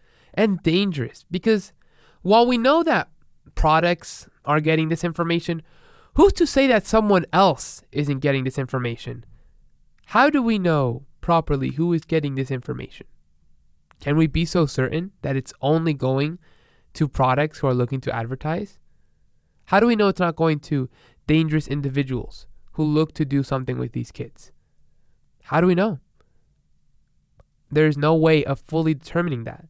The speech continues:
There are bad people in the world, and they are looking for something, and this is perfect.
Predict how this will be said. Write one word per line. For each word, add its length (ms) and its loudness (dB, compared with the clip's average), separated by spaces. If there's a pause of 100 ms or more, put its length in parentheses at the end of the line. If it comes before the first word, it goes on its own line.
(580)
There 120 2
are 80 4
bad 420 2
people 400 -2
in 80 -4
the 80 -2
world, 480 -4 (380)
and 160 -4
they 80 4
are 100 2
looking 520 -4 (260)
for 160 -10
something, 640 -6 (800)
and 160 -2
this 140 0
is 100 0
perfect. 540 0